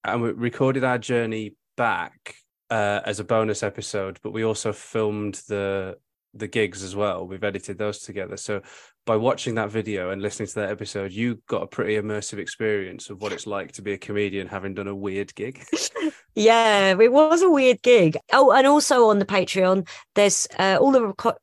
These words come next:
Speaker 2: cocktail recipes, and you get access to the Discord. And, um,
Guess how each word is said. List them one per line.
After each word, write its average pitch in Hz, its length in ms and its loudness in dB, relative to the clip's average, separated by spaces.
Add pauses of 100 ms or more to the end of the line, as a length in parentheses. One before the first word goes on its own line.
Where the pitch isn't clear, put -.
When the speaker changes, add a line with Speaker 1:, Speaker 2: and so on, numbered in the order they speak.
Speaker 2:
cocktail 196 360 2
recipes, 185 720 0 (280)
and 220 440 6
you 208 80 0
get 226 160 4
access - 380 0
to 208 100 -2
the 190 100 2
Discord. 147 680 0 (120)
And, 170 360 2
um, 170 340 2